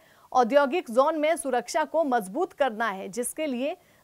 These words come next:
जरूरी साधनों के साथ-साथ लैस गश्त टीम तैनात की गई है। उन्होंने बताया कि फोकल पॉइंट क्षेत्र को छह ब्लॉक्स को दो बीटों में बांटा गया है, जिसमें चार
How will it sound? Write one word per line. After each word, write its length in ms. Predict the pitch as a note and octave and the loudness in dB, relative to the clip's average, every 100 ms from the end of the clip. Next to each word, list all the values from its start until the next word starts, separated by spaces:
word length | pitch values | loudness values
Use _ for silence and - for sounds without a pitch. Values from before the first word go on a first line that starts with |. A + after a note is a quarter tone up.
| G3+ | 0
जरूरी 500 | B3+ B3+ C#4+ F#4 F#4 | 2 4 2 2 2
साधनों 520 | - A#3+ A3+ C#4 E4+ | 2 2 2 0 0
के 180 | C#4+ B3 | 0 -2
साथ-साथ 580 | A#3+ A3+ - - C4 G#3+ | 0 0 -2 -2 0 -2
लैस 340 | G#3+ B3 C#4+ - | -4 -4 -4 -8
गश्त 480 | G#3+ A#3+ C#4 - C4+ | -4 -2 -2 -4 -10
टीम 380 | - C4+ D4 C#4 | -6 -6 -4 -6
तैनात 480 | - A#3+ A3+ G#3+ | -4 -2 -2 -4
की 160 | - A3 | -6 -4
गई 240 | A3 B3+ | -2 -2
है। 120 | G#3+ - _ - _ - | -6 -14 _ -20 _ -4
उन्होंने 320 | C4 E4 F#4 | 2 4 6
बताया 440 | D4 D4 C4+ D4 F4 | 4 4 4 4 0
कि 180 | D#4+ | 0
फोकल 640 | D4+ C#4+ C#4 D4 E4 E4+ D4+ - _ C4+ | 0 4 4 4 2 2 -4 -10 _ -2
पॉइंट 440 | C#4 E4 D#4+ - | 0 -2 -4 -10
क्षेत्र 500 | - - D4 D#4 D#4 | -12 -2 0 0 -4
को 200 | A3+ A3 | -2 -2
छह 300 | G#3 C#4 D4+ | -2 -4 -4
ब्लॉक्स 540 | A3+ A#3 C#4+ - - - - _ - - | -2 -2 -2 -6 -12 -12 -12 _ -18 0
को 160 | C4+ | 2
दो 480 | A3+ G#3 C#4+ F4 F4+ - _ G#3 | 2 2 4 4 2 -8 _ -6
बीटों 340 | F#3+ C#4 F#4+ | -2 0 2
में 160 | B3+ G#3+ | 0 0
बांटा 300 | A3 G3+ A#3 | -2 -2 -2
गया 220 | G#3 A#3+ | 0 -2
है, 200 | C4+ G4+ | -4 -6
जिसमें 500 | A#3+ A3 A#3+ C4 A#3+ - | -8 -8 -6 -6 -8 -2
चार 400 | C#4 C#4+ D#4+ | 0 2 2